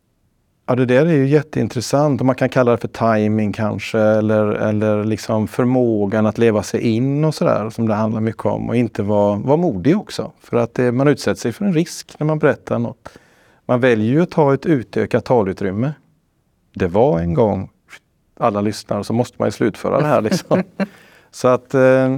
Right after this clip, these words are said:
Speaker 1: det handlar ju om många olika saker. Men jag är ganska övertygad om att, att alla kan, eh, berätta, för det är någonting som gör oss till människor också faktiskt. Så att,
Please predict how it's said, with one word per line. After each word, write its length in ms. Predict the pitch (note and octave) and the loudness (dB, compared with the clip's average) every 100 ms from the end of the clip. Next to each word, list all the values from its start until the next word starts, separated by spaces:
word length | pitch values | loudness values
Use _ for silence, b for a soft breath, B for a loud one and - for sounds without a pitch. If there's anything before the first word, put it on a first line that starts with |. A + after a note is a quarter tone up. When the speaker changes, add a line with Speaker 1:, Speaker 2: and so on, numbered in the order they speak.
| D3+ | -4
Speaker 1:
det 320 | D3+ A#2+ B2+ | -6 0 2
handlar 380 | C#3 F3+ E3 C3+ | 2 2 4 4
ju 80 | C3 | 4
om 300 | C3 B2+ B2+ | 2 2 2
många 280 | C#3 B2 A2+ | 2 2 2
olika 300 | A3 C3 A2 | 2 0 0
saker. 580 | A2+ G#2 - G#2 A#2+ G#2+ _ _ _ _ _ _ _ _ _ - | 0 -2 -4 -8 -8 -14 _ _ _ _ _ _ _ _ _ -4
Men 420 | A#2 B2 A#2+ B2 | 0 2 2 0
jag 300 | C3 B2 B2 | 2 4 4
är 40 | A#2+ | 4
ganska 340 | C3 A#2+ E3+ | 0 2 2
övertygad 460 | F3 C3+ B2 A#2 A2+ | 2 2 2 2 2
om 220 | A2 A2 | 2 2
att, 260 | G#2+ - | 0 -4
att 160 | A2 - | -8 -4
alla 320 | B2 G#2+ G2+ | -2 0 -2
kan, 720 | - - A#2+ C#3+ F#3 F#3 F3+ - _ - | -4 -6 0 0 0 -2 -6 -10 _ -4
eh, 120 | A#2 | -2
berätta, 540 | A2 G#2+ - - C#3+ | 0 -2 -2 0 0
för 180 | - C3+ | 0 0
det 80 | C3 | 2
är 120 | C#3 | 2
någonting 280 | C#3 A#2+ G#2+ | 2 -2 -2
som 220 | A2+ A2 | 0 0
gör 220 | A2+ G#2+ | 2 0
oss 80 | A2 | -2
till 120 | G#2+ | -2
människor 400 | G#2+ G#2 - - | 0 -2 -4 -10
också 360 | G#2 - - A2 | -10 -14 -6 -4
faktiskt. 420 | A2+ - - - | -4 -6 -10 -6
Så 80 | - | -6
att, 280 | - - | -6 -12